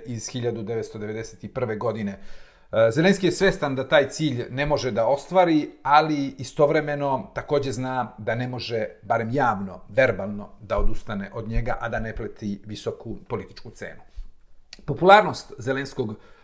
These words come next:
u Ukrajini je sišla na šezdeset odsto. Pretvaranje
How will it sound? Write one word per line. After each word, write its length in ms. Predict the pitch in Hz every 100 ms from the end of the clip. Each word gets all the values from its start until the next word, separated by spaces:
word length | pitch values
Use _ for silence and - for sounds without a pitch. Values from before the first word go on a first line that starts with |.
| -
u 140 | 123 139
Ukrajini 440 | 170 151 139 131
je 240 | 123 113
sišla 440 | - - 156 - 123
na 340 | 113 110 90
šezdeset 540 | - 117 131 104 110 113
odsto. 540 | - - 165 165 - - - - -
Pretvaranje 720 | 127 - 147 147 139 117